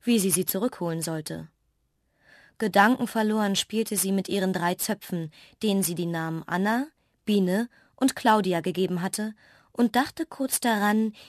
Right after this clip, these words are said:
ihnen mit den Zauberbrillen die menschliche Sprache zu verleihen.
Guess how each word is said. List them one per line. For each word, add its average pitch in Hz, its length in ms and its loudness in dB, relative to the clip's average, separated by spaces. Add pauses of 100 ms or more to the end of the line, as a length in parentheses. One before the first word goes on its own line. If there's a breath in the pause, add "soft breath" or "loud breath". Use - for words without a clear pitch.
(120)
ihnen 240 280 6
mit 185 100 -4
den 175 140 -4
Zauberbrillen 190 800 0
die 180 80 -4
menschliche 185 560 -2
Sprache 190 420 0
zu 156 160 -10
verleihen. 160 500 -10